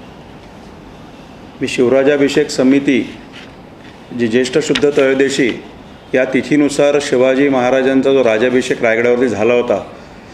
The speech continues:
तो गेले अठ्ठावीस वर्ष आम्ही आमच्या समितीच्या मार्फत करत आहोत आणि त्या समितीचा मी संस्थापक सदस्य आणि अनेक वर्ष कार्याध्यक्ष आहे. जयेशराव गायकवाड यांना मी सुमारे बारा ते पंधरा वर्ष ओळखतो आहे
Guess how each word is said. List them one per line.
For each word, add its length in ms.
तो 60
गेले 220
अठ्ठावीस 520
वर्ष 220
आम्ही 180
आमच्या 260
समितीच्या 440
मार्फत 320
करत 220
आहोत 240
आणि 120
त्या 120
समितीचा 420
मी 140
संस्थापक 540
सदस्य 420
आणि 120
अनेक 340
वर्ष 200
कार्याध्यक्ष 640
आहे. 160
जयेशराव 580
गायकवाड 480
यांना 200
मी 140
सुमारे 360
बारा 360
ते 120
पंधरा 340
वर्ष 240
ओळखतो 440
आहे 140